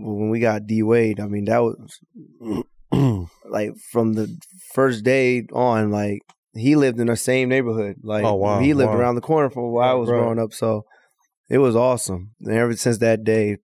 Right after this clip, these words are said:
Speaker 1: that I met him, that's been my favorite player all through his career.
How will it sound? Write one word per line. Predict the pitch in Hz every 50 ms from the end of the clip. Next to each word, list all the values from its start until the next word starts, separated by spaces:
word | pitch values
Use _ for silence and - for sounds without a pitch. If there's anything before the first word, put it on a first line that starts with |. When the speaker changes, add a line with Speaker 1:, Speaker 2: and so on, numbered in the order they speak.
| _ _ _ _ _ -
Speaker 1:
that | - 110
I | 110 110
met | 107 113 120 117
him, | 113 107 101 104 - _ _ _ _ _ _ _ _ _ _ _ _ _ _
that's | - 107 110 110
been | 101 113 117 110 107
my | 107 107 110 113
favorite | 107 - 113 110 107 104 -
player | - - 120 113 110 104 104 101 107 - _ _ _
all | - - - 107 110 113 113 110
through | 107 - 113 113
his | 110 104
career. | - - 110 107 104 98 104 117